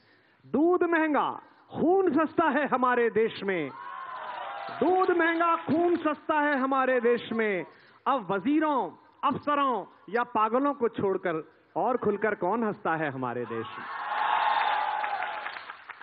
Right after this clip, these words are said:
तो कवि जो बोले, आप उसकी व्यंजना ऐसे ही समझें। आपातकाल के दौरान हमारे कवि थे माणिक वर्मा,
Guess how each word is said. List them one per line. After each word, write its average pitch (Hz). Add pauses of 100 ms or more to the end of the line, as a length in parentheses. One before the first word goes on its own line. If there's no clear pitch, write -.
(360)
तो 277 (160)
कवि 302
जो 302
बोले, 233 (520)
आप 247
उसकी 254
व्यंजना 240
ऐसे 220
ही 277
समझें। 214
आपातकाल 285
के 277
दौरान 262
हमारे 285
कवि 285
थे 277
माणिक 254
वर्मा, 196